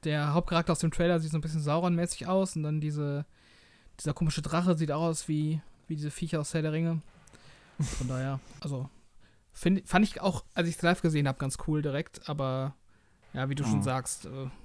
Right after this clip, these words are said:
Speaker 1: wie das letztendlich das Gameplay aussieht, das könnte halt auch so eine richtige Crap-Grafik dann haben, die dem C-G-I-Trailer halt gar nicht ähnlich sieht dann am Ende. Und, äh,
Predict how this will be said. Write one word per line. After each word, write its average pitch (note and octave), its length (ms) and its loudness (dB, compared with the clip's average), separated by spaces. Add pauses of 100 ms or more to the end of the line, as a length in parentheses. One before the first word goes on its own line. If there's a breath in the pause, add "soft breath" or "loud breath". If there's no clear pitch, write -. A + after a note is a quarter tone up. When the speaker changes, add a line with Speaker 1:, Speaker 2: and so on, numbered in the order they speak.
(140 loud breath)
Speaker 1:
wie D3 80 -2
das C3+ 140 -6
letztendlich D3 500 -6
das - 220 -8
Gameplay D#3 400 2
aussieht, D#3 360 -4
das - 120 -6
könnte D3+ 220 -2
halt - 140 -6
auch D3+ 120 -8
so - 100 -4
eine D3 100 0
richtige C#3+ 460 -2 (920 loud breath)
Crap-Grafik D#3+ 600 0
dann D#3+ 200 4
haben, D#3 280 6
die C#3+ 180 0
dem D3 380 2
C-G-I-Trailer C#3+ 760 0
halt C#3 360 -2 (380 soft breath)
gar D3 140 0
nicht D#3 140 0
ähnlich D#3 320 -2
sieht D3+ 200 -4
dann D3 120 -2
am C#3+ 100 -4
Ende. D3+ 340 -2 (760)
Und, B2+ 360 -6
äh, B2 280 -6